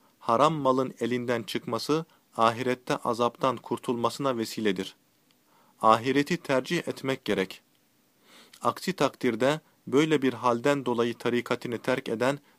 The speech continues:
büyük zarara uğrar. Sekiz. Helalden az yemek, az konuşmak, helal kazancı talep etmek, az uyumaktır. Bilhusus seher vaktinde uykuyu kesinlikle terk etmektir.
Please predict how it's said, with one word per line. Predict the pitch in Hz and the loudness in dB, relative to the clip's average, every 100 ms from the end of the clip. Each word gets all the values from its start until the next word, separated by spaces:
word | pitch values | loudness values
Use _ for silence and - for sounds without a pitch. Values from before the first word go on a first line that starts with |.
| - | -10
büyük | 117 143 135 | -2 0 0
zarara | 117 113 113 120 | 2 4 6 4
uğrar. | 110 101 92 95 - _ _ _ _ _ _ _ _ _ _ _ _ _ _ _ _ _ _ _ _ - | 2 0 0 -2 -10 _ _ _ _ _ _ _ _ _ _ _ _ _ _ _ _ _ _ _ _ -14
Sekiz. | - 131 - 104 - _ _ _ _ _ _ _ _ | 0 2 2 -4 -6 _ _ _ _ _ _ _ _
Helalden | - 117 139 147 147 170 165 | -2 4 6 6 6 2 2
az | - 165 120 | 2 2 2
yemek, | 113 135 160 - _ _ _ - | 0 0 -2 -10 _ _ _ 2
az | 135 151 | 4 4
konuşmak, | - 131 117 - 120 151 - _ _ _ _ _ | -2 -6 -4 -2 -2 -2 -4 _ _ _ _ _
helal | - 113 147 | -2 2 2
kazancı | 156 151 131 131 135 143 | 2 -2 0 0 -2 -4
talep | - 127 135 | -2 -2 -2
etmek, | - - 117 151 - _ _ _ - | -6 -6 -6 -6 -10 _ _ _ 0
az | 139 147 | 2 2
uyumaktır. | - 131 120 120 - 98 92 _ _ _ _ _ _ _ _ _ _ | 0 -2 2 0 0 -6 -8 _ _ _ _ _ _ _ _ _ _
Bilhusus | 131 185 160 147 170 170 | -2 -2 -2 -2 -2 -4
seher | - 131 165 | -4 0 0
vaktinde | 151 127 - 127 117 143 | 2 0 0 -4 0 -2
uykuyu | - 127 123 147 143 | 0 -4 -2 -2 -2
kesinlikle | - 123 143 131 156 - 120 | -4 -6 -6 -4 -4 -4 -4
terk | - 127 - | 0 -2 -2
etmektir. | 104 101 95 - 95 | -6 -6 -8 -6 -8